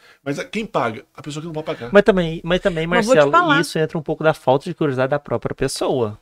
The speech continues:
Speaker 3: Não.
Speaker 2: O brasileiro não é tão curioso
Speaker 3: Não,
Speaker 2: pra ir lá.
Speaker 3: não, não, não, não.
Speaker 1: É.
Speaker 3: Vou corrigir, não, não, não. Exemplo, vou te falar como assalariada. Assalariada que eu sou. O, minha empresa, eu recebo o meu salário numa em-,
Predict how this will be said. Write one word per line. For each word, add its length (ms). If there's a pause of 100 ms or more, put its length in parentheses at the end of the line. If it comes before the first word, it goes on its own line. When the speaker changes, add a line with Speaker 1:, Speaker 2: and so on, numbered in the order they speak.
(100)
Speaker 3:
Não. 400
Speaker 2:
O 20
brasileiro 400
não 120
é 40
tão 160
curioso 440
Speaker 3:
Não, 120
Speaker 2:
pra 100
ir 40
lá. 240
Speaker 3:
não, 140
não, 420
não, 300
não. 200
Speaker 1:
É. 80
Speaker 3:
Vou 120
corrigir, 440
não, 140
não, 260
não. 300
Exemplo, 320 (280)
vou 120
te 100
falar 220
como 240
assalariada. 1000 (320)
Assalariada 880
que 100
eu 80
sou. 300 (540)
O, 120
minha 360
empresa, 760 (840)
eu 160
recebo 460
o 20
meu 140
salário 540
numa 160
em-, 80